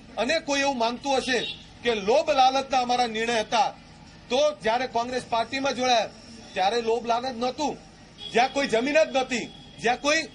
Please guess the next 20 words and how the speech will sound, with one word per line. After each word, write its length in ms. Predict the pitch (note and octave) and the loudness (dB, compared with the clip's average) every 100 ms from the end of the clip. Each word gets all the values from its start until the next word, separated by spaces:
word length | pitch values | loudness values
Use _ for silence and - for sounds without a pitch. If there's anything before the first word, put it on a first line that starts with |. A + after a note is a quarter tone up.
| - F#3+ | -18 -4
બૂથ 240 | D#4+ D#4+ | -4 -4
ઉપરનો 340 | C4 C#4+ D4 | -4 0 2
વોલેન્ટિયર 600 | B3+ F#3 B3 D4+ D4 D4+ C4+ - - - D3 | 2 2 2 2 2 0 0 -8 -20 -20 -4
શોધવો, 300 | G3 F#3+ D4 | -4 0 2
અગ-, 480 | D4+ A3 - G3+ B3 | 2 0 -2 -2 0
અડધી 320 | A3 G#3+ C#4 | -2 -2 -4
જગ્યાએ 360 | C4 C4+ C#4 | -2 0 0
શોધવો 340 | B3 A3+ G#3+ C4+ | 0 -4 -2 0
અઘરો 380 | D4+ A3+ A3 C4 | 0 0 -2 -2
પડતો 300 | B3 A3 A#3 | -2 -4 -6
હતો, 200 | G#3 D#3+ - - - - | -6 -10 -14 -20 -20 -6
એવી 220 | A3+ C#4 C4+ | -2 0 0
જગ્યાએ 320 | A3 B3 A#3+ | -2 0 0
એક 140 | A#3 | 0
એક 200 | A#3+ - | -4 -4
બૂથ 240 | G3+ D4 B3+ | -4 -4 -4
ઉપરના 300 | A#3+ A#3 A3+ | -4 0 0
અમે 160 | A3+ | 0
વોલેન્ટિયર 480 | G3 G3+ A3 G#3+ G#3+ | 0 0 0 -2 0
આપ્યા, 300 | G3+ G#3 E3 | 0 2 -2